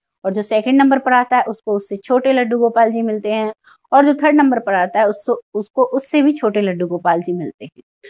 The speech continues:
तो इस बच्ची की जो भावना थी लड्डू गोपाल जी में, वो पूरी हो जाती है। यहाँ पर, यहाँ पर हमें पता लगता है कि अगर हम सच्ची श्रद्धा भगवान में रखते हैं,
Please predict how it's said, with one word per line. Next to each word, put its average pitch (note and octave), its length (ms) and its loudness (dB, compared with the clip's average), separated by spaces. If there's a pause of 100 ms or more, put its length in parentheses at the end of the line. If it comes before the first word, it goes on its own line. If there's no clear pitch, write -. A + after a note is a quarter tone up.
(180)
तो D4+ 60 4
इस F#4+ 240 2
बच्ची D4+ 320 2
की C4+ 120 0
जो A#3+ 120 0
भावना B3 440 2
थी C4+ 140 -8
लड्डू A#3 260 0
गोपाल A#3 360 0
जी A#3+ 160 -4
में, A3+ 200 -4 (440)
वो D#4 160 6
पूरी D#4 340 2
हो C4 160 2
जाती G3+ 320 0
है। G3+ 60 2 (100)
यहाँ A#3+ 340 0
पर, F#3+ 220 0 (340)
यहाँ C4+ 320 4
पर E4+ 100 4
हमें D4 260 0
पता C4+ 260 2
लगता C4 300 -2
है B3 180 -2
कि B3 140 -6
अगर A#3+ 200 0
हम C#4+ 140 2
सच्ची C#4 320 -4
श्रद्धा B3 360 2
भगवान A3 400 -2
में A3+ 140 -2
रखते A3 300 -2
हैं, B3 260 -2